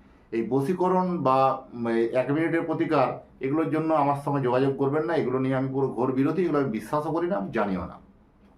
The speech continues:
জন্মকুণ্ডলী আপনার শেষ কথা বলবে। একটা জন্মকুণ্ডলীকে প্রপার যদি একটা অ্যানালাইসিস করা হয়, আপনি জীবনে কিন্তু প্রচুর, প্রচুর কিন্তু সাকসেস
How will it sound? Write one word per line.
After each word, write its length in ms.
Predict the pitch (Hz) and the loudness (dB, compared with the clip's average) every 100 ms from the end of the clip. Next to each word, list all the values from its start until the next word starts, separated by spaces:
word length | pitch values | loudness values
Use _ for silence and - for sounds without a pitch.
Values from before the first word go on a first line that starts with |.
| _ - - - - - - - 95 | _ -20 -20 -20 -20 -20 -20 -12 -2
জন্মকুণ্ডলী 800 | 135 160 202 208 196 196 202 202 | 0 2 2 2 2 4 4 4
আপনার 200 | 190 180 | 4 0
শেষ 300 | - 160 156 | 0 -2 -2
কথা 200 | 170 185 | 0 2
বলবে। 300 | 175 175 185 | 2 2 2
একটা 180 | 165 143 | 2 2
জন্মকুণ্ডলীকে 720 | 123 127 156 160 165 170 170 | 2 2 0 0 0 0 0
প্রপার 480 | 139 131 127 151 151 | 0 -2 0 0 2
যদি 160 | 156 160 | 0 0
একটা 160 | 160 | 0
অ্যানালাইসিস 500 | 127 123 139 139 147 - | 0 2 2 0 -4 -2
করা 180 | 135 131 | 0 2
হয়, 300 | 135 170 - - - - - | 0 0 -4 -12 -20 -14 -4
আপনি 260 | 120 147 | 0 0
জীবনে 420 | 107 110 139 160 156 | 0 0 0 0 0
কিন্তু 200 | 160 143 | -2 -2
প্রচুর, 380 | 123 113 135 - | -2 -2 -4 -4
প্রচুর 280 | 120 143 | -4 -4
কিন্তু 140 | 143 139 | -4 -4
সাকসেস 460 | 135 120 - 143 | -2 -4 -4 -6